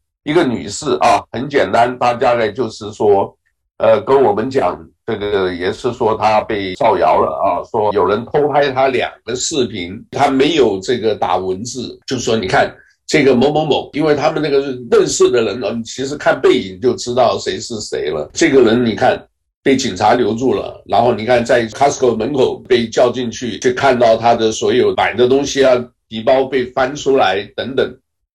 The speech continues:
啊，就说你看这是个小偷，什么什么丢脸了，反正就是造谣中伤了。那这个人找到我们，我们就，后来我就跟他很简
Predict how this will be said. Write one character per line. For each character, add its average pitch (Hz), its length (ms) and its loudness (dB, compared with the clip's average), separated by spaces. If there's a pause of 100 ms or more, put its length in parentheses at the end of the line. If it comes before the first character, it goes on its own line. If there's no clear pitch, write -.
啊， 104 160 -4
就 123 240 0
说 117 180 -2
你 104 100 -6
看 101 200 -2
这 120 180 -2
是 110 180 -6
个 - 100 -6
小 92 320 -4
偷， 110 260 0
什 - 160 -10
么 107 120 -6
什 104 100 -8
么 95 140 -2
丢 123 240 4
脸 92 200 0
了， 87 180 -6
反 104 160 2
正 143 140 0
就 139 140 0
是 131 180 -6
造 139 240 2
谣 110 220 2
中 123 280 -4
伤 131 240 0
了。 127 160 -2 (720)
那 151 140 0
这 156 100 -4
个 160 120 -2
人 151 140 -6
找 127 200 2
到 143 160 6
我 110 140 2
们， 104 240 -4
我 98 100 -6
们 120 220 -8
就， 123 160 4
后 131 120 -2
来 120 160 4
我 113 100 -4
就 117 120 -8
跟 113 160 -6
他 117 100 0
很 113 180 -6
简 101 200 -6